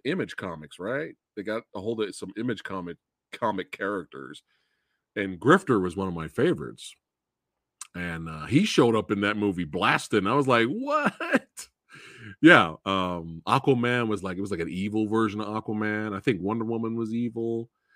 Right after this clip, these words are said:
The whole Thomas Wayne character was fascinating.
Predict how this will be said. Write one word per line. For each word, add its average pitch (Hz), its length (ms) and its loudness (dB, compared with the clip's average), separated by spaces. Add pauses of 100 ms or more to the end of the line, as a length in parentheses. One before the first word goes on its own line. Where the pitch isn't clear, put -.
(300)
The 120 80 6
whole 135 340 8
Thomas 123 560 -2
Wayne 110 520 -2
character 120 600 -2
was 101 240 -4 (200)
fascinating. 135 960 0